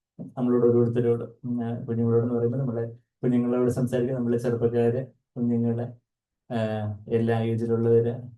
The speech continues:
ആ, ഇവിടെ നമ്മള് വായിക്കുന്നത്, ആഹ്, മൂന്ന് മേഖലയിലുള്ള വിശ്വസ്തതയെക്കുറിച്ച് നമ്മൾ, ഞാൻ ആ മലാഖിലെ ആ, ആ വാക്യങ്ങളിലേക്ക് ഞാൻ പോകുന്നില്ല.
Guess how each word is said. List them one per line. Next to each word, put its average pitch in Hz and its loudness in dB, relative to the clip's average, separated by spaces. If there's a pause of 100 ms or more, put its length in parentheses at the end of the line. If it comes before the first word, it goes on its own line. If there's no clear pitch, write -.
(1000)
ആ, 143 -16 (120)
ഇവിടെ 143 2
നമ്മള് 143 4
വായിക്കുന്നത്, 147 2 (320)
ആഹ്, 117 0
മൂന്ന് 147 6
മേഖലയിലുള്ള 139 4
വിശ്വസ്തതയെക്കുറിച്ച് 131 -2
നമ്മൾ, 123 0
ഞാൻ 123 0
ആ 123 -4
മലാഖിലെ 117 2
ആ, 120 -2
ആ 113 -8
വാക്യങ്ങളിലേക്ക് 123 -2
ഞാൻ 123 -2
പോകുന്നില്ല. 127 2